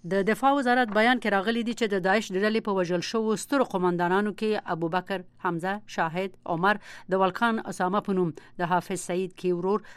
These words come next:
د پاکستان د پوځ پخوانی صاحب منصب ممتاز، محمد الګیاتیا هندي، یاسر خراساني، عمران، آفتاب خان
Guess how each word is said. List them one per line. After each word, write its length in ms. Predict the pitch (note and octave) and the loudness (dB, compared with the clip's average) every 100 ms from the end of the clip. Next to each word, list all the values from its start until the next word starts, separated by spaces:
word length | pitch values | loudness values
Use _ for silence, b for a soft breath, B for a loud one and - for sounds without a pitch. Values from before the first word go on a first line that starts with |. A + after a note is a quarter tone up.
| B G3 | B -6
د 80 | F#3 | 0
پاکستان 480 | G3+ G#3 - B3+ A#3 | 0 0 2 2 2
د 80 | A#3 | 2
پوځ 220 | A#3+ A3+ | 2 0
پخوانی 300 | A3+ G#3 A3+ A3 | -2 0 0 0
صاحب 180 | G#3 F3+ | -2 0
منصب 340 | F3+ G#3 F3+ E3+ | -2 -2 -4 -2
ممتاز، 420 | E3+ E3 G3 A3 B B F#3+ | -2 2 2 2 B B -2
محمد 500 | F3+ F#3 E3+ G3+ G3+ b b - | 0 0 0 -2 -4 b b -4
الګیاتیا 560 | F3+ E3+ F3 E3+ - F#3+ D3+ | -2 0 0 0 0 -2 -2
هندي، 280 | F3 F3+ A#3 b b b - F3+ | -2 -2 -6 b b b -2 0
یاسر 360 | F3 G#3+ E3 - - | 2 0 -4 -6 -6
خراساني، 480 | F3 E3 F3 E3 G#3+ b b b F#3+ | -4 -2 -2 -2 -4 b b b -2
عمران، 320 | F3 F3+ G#3 - - F3 | 2 2 2 -4 -8 -6
آفتاب 280 | - F3 - | 0 -2 0
خان 180 | G3 | 0